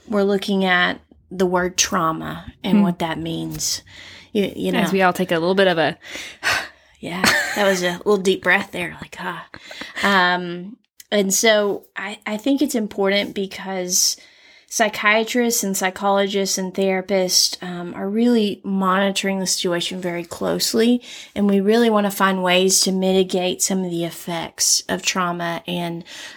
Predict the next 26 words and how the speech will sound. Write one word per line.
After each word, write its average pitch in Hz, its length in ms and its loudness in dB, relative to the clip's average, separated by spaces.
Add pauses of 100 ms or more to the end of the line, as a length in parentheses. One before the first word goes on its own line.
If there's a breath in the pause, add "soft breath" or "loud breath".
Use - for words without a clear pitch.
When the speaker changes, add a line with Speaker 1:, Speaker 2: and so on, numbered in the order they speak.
Speaker 1:
um, 185 200 -2
what 196 260 2
we're 190 140 4
seeing 185 420 2
going 180 320 0
on 175 240 -2
globally, 180 580 2
but 175 260 -2 (260 loud breath)
also 175 720 2 (840 soft breath)
in 185 260 2
communities 185 640 2
and 170 160 0
then - 80 6
Speaker 2:
Mm-hmm. 202 80 4
Speaker 1:
individually. 160 640 -4
Speaker 2:
Mm-hmm. 185 600 -2
Mm-hmm. 185 240 -6 (340)
So, 202 340 2 (320 loud breath)
so - 140 -14
tell 285 100 4
me, 339 100 4
wh-, 190 360 -6
what, 254 300 0
what 220 160 4
is 196 200 2
trauma? 147 440 -6